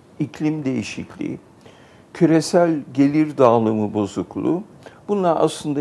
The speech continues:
ülkelerin veya toplumların kendi başlarında çözüm bulabileceği şeyler değiller.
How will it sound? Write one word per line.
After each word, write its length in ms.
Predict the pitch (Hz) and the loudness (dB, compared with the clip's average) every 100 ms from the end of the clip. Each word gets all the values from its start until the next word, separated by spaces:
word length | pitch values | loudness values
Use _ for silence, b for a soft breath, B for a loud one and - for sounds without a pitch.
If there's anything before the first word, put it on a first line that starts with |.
| - | -4
ülkelerin 760 | 156 151 - 156 151 156 180 143 | -2 -4 0 2 2 2 -2 0
veya 260 | 135 139 127 | 2 2 -2
toplumların 760 | - 151 - 135 135 135 156 220 B B B | -2 -2 -2 -6 -2 -2 -2 -4 B B B
kendi 340 | - 165 165 180 | 0 2 2 2
başlarında 580 | 139 120 156 127 135 - | 2 0 -6 -4 -6 -4
çözüm 360 | 143 131 143 | -6 -4 -4
bulabileceği 600 | 117 113 113 107 123 110 | -4 -4 -4 -4 0 0
şeyler 520 | 104 101 95 90 87 | 0 -2 -2 -4 -4
değiller. 460 | 92 - - - | -8 -8 -8 -8